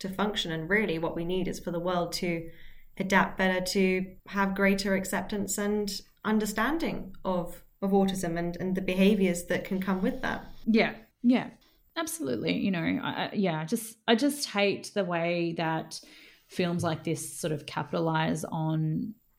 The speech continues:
Speaker 2: I suppose, some of the concern that people have about autism and, yeah, talk about it in that, that, that cure, we're gonna need to cure, this is something that we need to fix and eradicate sort of way. It just feels really,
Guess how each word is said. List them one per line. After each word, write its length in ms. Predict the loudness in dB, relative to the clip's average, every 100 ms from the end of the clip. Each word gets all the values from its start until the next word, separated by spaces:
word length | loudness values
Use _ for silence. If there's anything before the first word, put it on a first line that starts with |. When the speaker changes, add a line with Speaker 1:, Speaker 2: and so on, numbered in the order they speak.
| _ _ _ -8
Speaker 2:
I 60 |
suppose, 480 | -8 -6 -2 -2 0
some 140 | -4
of 120 | -4 -6
the 80 |
concern 800 | -12 -8 -6 -6 -6 -6 0 2
that 120 | 2
people 260 | 0 -4 -2
have 200 | -2 -4
about 300 | -2 -4 -2
autism 480 | -4 -4 2 4 4
and, 540 | 2 0 0 -2 -4 -8 _ _ -2
yeah, 180 | 0
talk 260 | 0 -2 -2
about 220 | -2 -2
it 60 | -2
in 140 | -2
that, 200 | -2 -4 -8
that, 200 | -10 -12 _ -14 -4
that 300 | -4 -4 -14 -20 -14
cure, 440 | -8 0 4 4 2
we're 100 | 0
gonna 140 | -2
need 160 | -2 -2
to 100 | -4
cure, 380 | -6 -2 -2 0
this 180 | -4
is 80 | -6
something 220 | -6 -6
that 80 | -4
we 100 | -4
need 120 | -4
to 80 | -6
fix 420 | -8 -6 -8 -8
and 80 | -6
eradicate 680 | -4 -2 -2 -2 -4 -4 -4
sort 140 | -4
of 100 | -2
way. 180 | -2 -4
It 80 | -6
just 180 | -8 -6
feels 280 | -4 -2
really, 400 | -2 0 0 -4